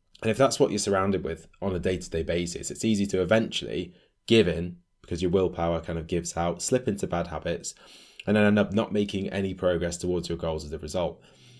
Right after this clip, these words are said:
But being part of a group of like-minded people means that you can basically share your struggles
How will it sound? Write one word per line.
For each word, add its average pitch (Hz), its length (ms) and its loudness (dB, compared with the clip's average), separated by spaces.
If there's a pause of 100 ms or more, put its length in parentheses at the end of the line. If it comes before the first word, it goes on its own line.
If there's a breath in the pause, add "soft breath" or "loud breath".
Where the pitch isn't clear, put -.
(260 soft breath)
But 104 180 2
being 135 200 10
part 135 180 8
of 101 80 6
a 104 80 4
group 98 260 6
of 87 120 -4
like-minded 92 680 0
people 92 380 -4
means 87 480 -2
that - 100 -14
you 82 60 -10
can 87 160 -4
basically 87 380 -2
share 107 400 2
your 98 140 2
struggles 85 680 -4